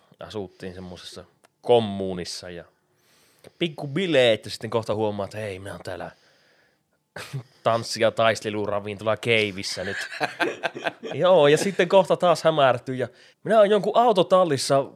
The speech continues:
jonkun vanhan Volvon takapenkillä. Ja katon, kun siinä takana vettävät jotain kukeilijaa nennää. Sitten, no niin. No sittenhän se hämärtyy taas, ja sitten mä huomaan, että minä istun saunassa jonkun luona, ketä minä en tunne.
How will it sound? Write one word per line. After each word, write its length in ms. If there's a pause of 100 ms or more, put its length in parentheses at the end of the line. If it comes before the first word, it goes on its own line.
(120)
jonkun 320
vanhan 360
Volvon 320
takapenkillä. 960 (760)
Ja 80
katon, 300
kun 80
siinä 220
takana 440
vettävät 440
jotain 440
kukeilijaa 680
nennää. 580 (580)
Sitten, 280 (180)
no 180
niin. 320 (960)
No 80
sittenhän 340
se 100
hämärtyy 460
taas, 260
ja 60
sitten 160
mä 120
huomaan, 160
että 120
minä 120
istun 240
saunassa 520
jonkun 280
luona, 260
ketä 240
minä 180
en 100
tunne. 800